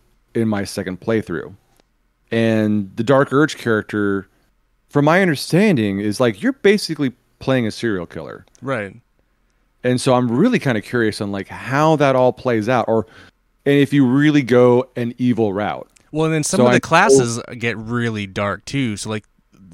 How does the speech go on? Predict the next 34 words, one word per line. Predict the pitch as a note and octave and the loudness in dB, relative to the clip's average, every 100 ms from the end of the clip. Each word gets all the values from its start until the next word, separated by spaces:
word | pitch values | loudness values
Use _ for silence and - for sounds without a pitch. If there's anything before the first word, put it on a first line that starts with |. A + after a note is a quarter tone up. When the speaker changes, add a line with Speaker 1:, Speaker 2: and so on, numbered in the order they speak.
| F2+ | -14
Speaker 2:
like, | A2+ | -12
the | A#2 | -2
paladin | - - C3 C#3+ D#3+ D#3+ | -2 0 -2 -4 -6 -8
class | - F3 F#3 - - | -6 -6 -6 -10 -14
can | - B2 | -10 -8
have, | A#2 A#2+ - | -4 -6 -6
like, | G#2 | -10
a | A2 | -8
s-, | G#2+ - - - | -8 -8 -10 -12
has | A2+ G2+ | -10 -6
a | |
special, | - - A#2 A2+ | -6 -6 -6 -8
like, | F#2+ G2 G2 | -10 -12 -10
dark | F#2+ G#2+ - - | -8 -6 -8 -16
paladin | C3 B2+ C#3 C#3 C#3 C#3 C#3 C3+ - - _ | -8 -4 -4 -4 -4 -6 -6 -8 -12 -18 _
character | C#3+ C#3+ D3 D#3 D#3 D3+ D3+ | -8 -8 -8 -6 -6 -6 -10
that, | A2+ G2+ - | -10 -10 -8
like, | G#2+ G2 | -10 -10
Speaker 1:
I | B2 | -6
believe | B2 D#3+ | 2 4
it's, | C#3 | 4
like, | A#2+ | 0
the | G#2 | -2
Oathbreaker? | - C#3 - D3+ D3+ F3 E3+ | 2 2 4 2 2 -2 -2
Speaker 2:
Yeah, | C3 C3 | -2 -2
something | G#2 A#2 B2 | -2 -6 -4
like | B2 | -4
that, | B2 C3 A#2+ | -2 -4 -2
Speaker 1:
Or | A#2+ | -4
Speaker 2:
that, | |
like, | G2+ | -2
Speaker 1:
something | A#2+ | -4
like | C#3+ C3+ | -4 -4
that? | D3+ | -4